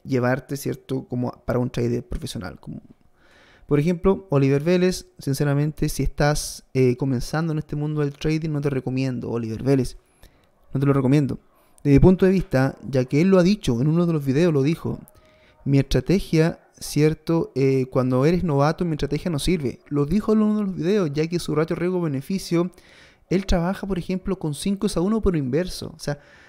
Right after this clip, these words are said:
le da cinco de riesgo y uno de ganancia. Para un trader novato, eso le afecta mucho la psicología.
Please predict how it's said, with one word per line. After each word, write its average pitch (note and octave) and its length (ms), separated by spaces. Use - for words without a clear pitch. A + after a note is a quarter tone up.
le C#3 100
da F#3 420
cinco A3+ 600
de F#3 120
riesgo A#3 420
y F3 120
uno G3+ 160
de F#3+ 100
ganancia. F3 560
Para C#3 160
un F3+ 100
trader F#3 360
novato, D#3 640
eso E3+ 280
le F3 60
afecta F3+ 340
mucho F3 260
la G3 80
psicología. D3+ 580